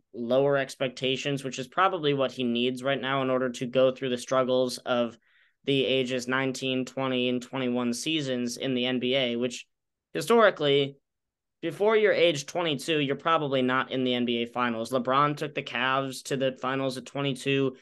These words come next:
Shaq took the Magic to the Finals at twenty-two. Hakeem was in the Finals really young, but he also came to the league older with Ralph Sampson. Like, guys, it takes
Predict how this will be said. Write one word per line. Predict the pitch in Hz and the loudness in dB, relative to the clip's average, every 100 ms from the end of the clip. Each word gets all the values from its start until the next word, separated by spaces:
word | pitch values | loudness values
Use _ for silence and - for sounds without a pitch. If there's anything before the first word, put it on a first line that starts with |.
| _ - | _ -14
Shaq | - 143 143 147 | -6 0 0 -2
took | - 151 | -6 -6
the | - | -2
Magic | 127 123 131 131 139 135 - - | 0 0 -2 -2 -4 -6 -20 -10
to | |
the | 135 | -8
Finals | 131 131 131 131 123 | -4 -4 -2 -4 -8
at | - | -10
twenty-two. | 147 139 120 147 139 135 - _ _ - | -4 -4 -4 0 2 2 -2 _ _ -10
Hakeem | 135 139 156 160 156 | -8 -4 -4 -2 -2
was | 143 | -2
in | 143 | -2
the | 143 | -2
Finals | 139 131 135 135 131 131 127 - _ _ - | -2 -2 -2 0 0 -2 -4 -12 _ _ -2
really | 139 135 120 | 0 0 0
young, | 127 131 | 0 0
but | 131 123 | 0 -2
he | 139 | 0
also | 135 131 | 0 -2
came | 135 135 | -4 -2
to | 131 | 0
the | |
league | 123 127 123 | 0 0 0
older | - 123 131 127 123 123 _ _ - | -2 -2 0 0 0 -4 _ _ -8
with | 127 123 - | 0 0 2
Ralph | 127 127 | 2 2
Sampson. | - 127 131 123 131 135 139 | 0 -4 -4 -4 -4 -2 -2
Like, | 131 147 | -2 -4
guys, | 170 190 202 180 143 - - | 2 4 4 2 -2 -8 -8
it | 165 - | -8 -6
takes | - 214 214 - | 0 0 0 -8